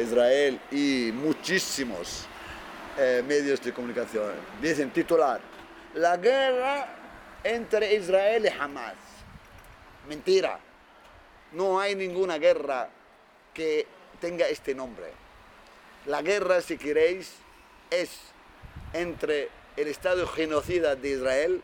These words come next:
y el pueblo palestino. Y vamos a decirlo claramente. Hamas, ¿qué te crees? ¿Que es un espantapájaros? No. No me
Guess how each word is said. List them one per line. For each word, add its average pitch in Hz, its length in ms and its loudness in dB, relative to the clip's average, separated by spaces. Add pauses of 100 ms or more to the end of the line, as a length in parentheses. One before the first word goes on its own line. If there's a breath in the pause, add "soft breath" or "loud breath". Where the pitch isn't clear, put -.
(140)
y 143 160 -2
el 139 560 0 (120)
pueblo 139 440 2
palestino. 98 580 -8 (580 loud breath)
Y 233 120 2
vamos 254 260 4
a 220 60 6
decirlo 202 340 2
claramente. 101 680 -6 (760 loud breath)
Hamas, 208 400 0 (420)
¿qué 202 100 -12
te - 140 -10
crees? 110 400 -12
¿Que 156 300 2
es 202 380 -2 (600)
un 208 260 0
espantapájaros? 170 1400 -2 (360)
No. 151 520 -2 (600)
No 196 640 4
me 175 420 0